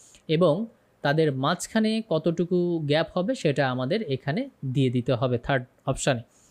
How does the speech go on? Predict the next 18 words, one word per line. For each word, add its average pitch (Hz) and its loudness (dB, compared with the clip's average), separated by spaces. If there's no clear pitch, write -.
তো 240 2
এই 226 4
হলো 214 2
আমাদের 165 0
কলামের 156 0
সব 131 -4
বিস্তারিত। 196 0
আমরা 139 0
ঠিক 143 -4
এইভাবে 180 2
কতগুলি, 147 0
আহ, 123 2
ডকুমেন্ট 160 0
টেক্সটকে 160 0
কলামে 147 0
পরিণত 156 0
করতে 127 0
পারি। 196 -2